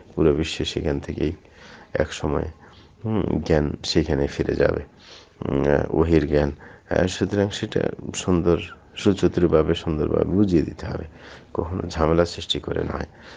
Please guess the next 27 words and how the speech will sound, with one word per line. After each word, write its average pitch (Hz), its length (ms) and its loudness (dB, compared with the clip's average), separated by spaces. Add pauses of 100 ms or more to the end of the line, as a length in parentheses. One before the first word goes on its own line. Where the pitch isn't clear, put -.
(140)
ওরা 90 260 8
অতিভক্তি 90 560 2
ওদের 82 220 2
আলেমকে 80 380 4
দেখায়, 82 440 0 (440)
আমরা, 82 420 0
আহ, - 600 -6
অতি 98 440 4
বেশি 80 420 0
ভক্তি 82 420 -2
করতে 85 300 -6
যাব 82 260 4
না, 98 100 -4 (760)
যে 85 180 6
আমরা 82 420 4 (120)
অহেতুকভাবে, 82 760 2 (380)
যদি 80 240 0
আমাদের 76 400 2 (540)
কোনো 85 220 4
মাদানিরও 82 540 4
যদি 82 280 0
কোনো, 76 260 -2
আহ, - 640 -4
সত্যিকার 78 520 2
অর্থে 78 240 0
ভুল 92 220 4
হয়, 78 220 2